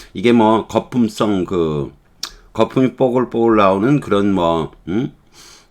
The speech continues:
술이겠죠? 뭐, 아무튼, 어, 그거를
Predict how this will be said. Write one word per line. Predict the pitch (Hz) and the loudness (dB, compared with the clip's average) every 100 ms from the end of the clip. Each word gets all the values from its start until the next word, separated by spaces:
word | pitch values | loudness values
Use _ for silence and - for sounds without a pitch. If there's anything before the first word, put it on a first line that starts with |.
| - _ _ - 73 76 - _ _ _ _ _ | -20 _ _ -14 -10 -10 -12 _ _ _ _ _
술이겠죠? | - 135 123 101 - 110 | -10 -2 2 2 0 -4
뭐, | 104 101 95 | -2 0 2
아무튼, | 82 80 90 127 85 | 0 -2 -4 -4 -4
어, | 71 67 65 - _ _ - | -4 -4 -8 -12 _ _ -2
그거를 | 147 165 190 90 | 4 6 6 4